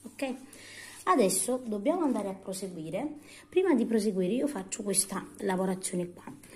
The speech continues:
vado a mettere già dei marcapunti, vedete? Perché metto dei marcapunti? Perché praticamente voglio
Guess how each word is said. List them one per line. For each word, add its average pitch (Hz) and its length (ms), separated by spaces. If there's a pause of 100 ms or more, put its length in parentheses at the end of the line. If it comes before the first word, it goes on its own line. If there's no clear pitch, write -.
(320)
vado 226 340
a 196 380 (400)
mettere 240 600
già 185 460 (760)
dei 165 240
marcapunti, 156 800
vedete? 156 480
Perché 233 320
metto 165 260
dei 175 120
marcapunti? 175 680
Perché 220 300
praticamente 185 680
voglio 175 640